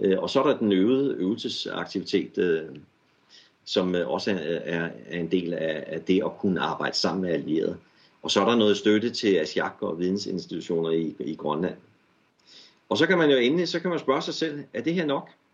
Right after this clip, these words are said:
Hvis vi ser på det ud fra et rent militært perspektiv, så er svaret nej. Og det vil jeg godt uddybe. Uagtet at den nuværende pakkes indhold og gode hensigter, så er det for nuværende ikke muligt at overvåge grønlandsk luftrum,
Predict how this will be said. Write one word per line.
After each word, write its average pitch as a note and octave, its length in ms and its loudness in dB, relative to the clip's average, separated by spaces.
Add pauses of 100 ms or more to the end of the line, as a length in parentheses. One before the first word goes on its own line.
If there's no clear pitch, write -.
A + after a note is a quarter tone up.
(880)
Hvis A2+ 280 0
vi A2+ 60 0
ser E3 280 2
på C#3+ 120 6
det D3+ 60 0
ud C#3+ 160 -2
fra G#2 240 -4
et - 80 -8
rent D3+ 240 -8
militært - 380 -4
perspektiv, - 500 -8
så - 120 -4
er C#3 40 0
svaret G2+ 320 -2
nej. D2+ 200 -6 (760)
Og - 100 -2
det F#2+ 80 4
vil B2+ 60 6
jeg A2+ 80 4
godt G2+ 220 0
uddybe. G#2 460 -4 (1300)
Uagtet D3 540 4
at G2 220 -4
den A2 120 0
nuværende A#2 460 0 (600)
pakkes G2 340 -2
indhold G#2+ 500 0
og - 140 -14
gode G2 220 2
hensigter, D#2+ 520 -2 (720)
så - 200 0
er G#2+ 40 6
det A#2+ 100 0
for A#2+ 160 0
nuværende A2+ 460 2
ikke A#2 180 -4
muligt A2 280 2
at - 60 -2
overvåge G2 380 0
grønlandsk - 500 -4
luftrum, E2+ 520 -2